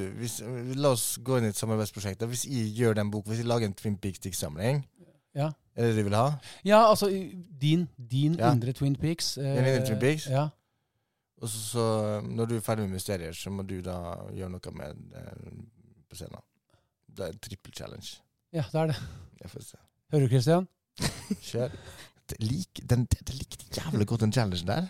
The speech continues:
Speaker 2: Ja.
Speaker 1: Det skal jeg faen meg ta og prøve på.
Speaker 2: Ja, nei, det er al-, apropos, kom første, atten nitti kom første roma-, eh,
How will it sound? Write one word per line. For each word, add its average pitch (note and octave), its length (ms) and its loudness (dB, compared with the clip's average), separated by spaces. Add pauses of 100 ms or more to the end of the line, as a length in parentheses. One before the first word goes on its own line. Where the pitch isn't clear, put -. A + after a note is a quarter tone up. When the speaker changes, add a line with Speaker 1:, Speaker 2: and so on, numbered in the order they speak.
Speaker 2:
Ja. A#2+ 160 -2
Speaker 1:
Det C#3 140 2
skal D#3 160 -2
jeg - 20 -8
faen - 200 -2
meg F#2 100 -2
ta G#2+ 160 4
og F2 40 2
prøve G2 220 4
på. - 160 -2 (540)
Speaker 2:
Ja, C3 100 -2
nei, C3 200 4
det C3 120 2
er C3 140 2
al-, C3+ 260 0
apropos, C3+ 800 2 (120)
kom C3+ 140 -8
første, C3 380 -4
atten C3 260 -4
nitti B2 240 -4
kom A#2+ 320 -2
første A#2 320 -4
roma-, A2+ 240 0
eh, G#2+ 240 -6